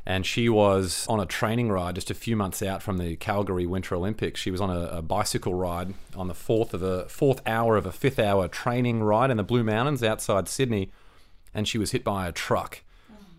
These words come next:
and airlifted to hospital where her parents were told that she wouldn't live.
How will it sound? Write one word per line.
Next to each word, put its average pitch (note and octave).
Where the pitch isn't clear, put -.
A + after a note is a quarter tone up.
and G2
airlifted G#2+
to F#2+
hospital A#2+
where G#2+
her F2
parents G#2
were F#2+
told G2
that F#2
she -
wouldn't F#2+
live. A#2+